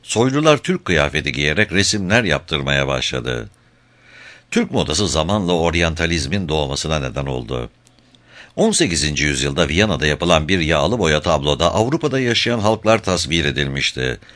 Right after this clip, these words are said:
İlginçtir, Türkler ile Yunanlara ayırt edilmeden aynı grup içinde yer verilmişti. Bu iki halkın özellikleri benzerdi ve şöyleydi. İsimler, Türk veya Yunanlı. Hali tavrı, değişken, Nisan havası gibi.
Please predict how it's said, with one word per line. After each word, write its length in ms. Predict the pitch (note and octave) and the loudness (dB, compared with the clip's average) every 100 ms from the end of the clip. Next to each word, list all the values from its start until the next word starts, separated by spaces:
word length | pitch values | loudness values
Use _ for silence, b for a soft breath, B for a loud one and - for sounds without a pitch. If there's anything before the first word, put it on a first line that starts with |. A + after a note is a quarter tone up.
| B B B | B B B
İlginçtir, 560 | D3 D#3+ G3+ - B2 F#2+ | 2 4 2 2 2 -2
Türkler 420 | - G#2 E2+ B2+ | -2 -2 0 2
ile 180 | F#2 F2 | 4 2
Yunanlara 680 | E2 F#2+ D2+ D2+ D2 D#2+ | 2 2 2 2 0 2
ayırt 320 | E2+ A#2+ B2+ A2+ | 2 2 2 0
edilmeden 500 | A2+ E3 F#2 F2 F2 | 0 0 0 0 2
aynı 340 | C#3 F3 B2+ | 2 2 0
grup 280 | G2+ G#2 F#2 | 0 -2 0
içinde 340 | E2+ G2 F#2 | -2 0 0
yer 280 | F2+ D#2 D#2 | 4 4 2
verilmişti. 720 | C#2 C#2+ C#2 C#2+ - B1+ B1 b b b b - | -2 -2 -4 -4 -2 -2 -4 b b b b -2
Bu 160 | F#3 | 0
iki 220 | F#3+ G3 | 2 4
halkın 300 | F#3+ C3 D#3+ | 6 6 2
özellikleri 600 | D3+ B2 A#2+ F#2 F#2 A#2 | 2 4 4 4 2 2
benzerdi 480 | E2 D#2 D2 D2+ G2+ | 4 2 2 2 2
ve 100 | F2+ | 2
şöyleydi. 680 | - E2 C#2 C2+ B1 B1+ A1 _ b b b b | 2 2 2 0 -2 -4 -6 _ b b b b
İsimler, 640 | D#3+ - E3+ D3 E2 C2 - _ | 0 4 4 4 4 2 -6 _
Türk 260 | G#3+ F#3 G#2+ | 0 0 6
veya 220 | G#2+ C3 | 6 6
Yunanlı. 580 | G#2 D#2+ C#2+ B1+ B1+ - b b b | 4 2 0 -2 -4 -6 b b b
Hali 360 | - C3+ A#2 C#3+ | 6 8 8 6
tavrı, 380 | A2+ F#2 D#2+ C2+ - | 6 4 2 -2 2
değişken, 600 | C#3+ C3 - F#2+ D2 E2 | 4 4 4 4 2 2
Nisan 300 | C3 - A#2+ | 0 2 2
havası 300 | D#2+ D#2 D#2+ | 2 0 0
gibi. 340 | D2 C2 B1+ | 0 -2 -4